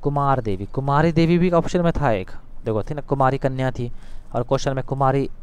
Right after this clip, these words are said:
कुमारी देवी भी देता है, लेकिन कुमार देवी लिखना है। क्या लिखना है? कुमार देवी।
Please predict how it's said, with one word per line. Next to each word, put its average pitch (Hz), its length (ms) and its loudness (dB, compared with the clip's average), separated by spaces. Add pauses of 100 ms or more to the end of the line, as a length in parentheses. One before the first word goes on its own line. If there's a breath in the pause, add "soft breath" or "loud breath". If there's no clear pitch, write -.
(120)
कुमारी 143 280 2
देवी 135 200 2
भी 127 80 0
देता 120 180 0
है, 107 60 2
लेकिन 120 200 -4
कुमार 156 300 2
देवी 117 200 -2
लिखना 117 200 -6
है। 98 60 -4
क्या 120 100 -4
लिखना 151 180 -4
है? 220 80 -6 (640 soft breath)
कुमार 139 320 0
देवी। 98 300 -4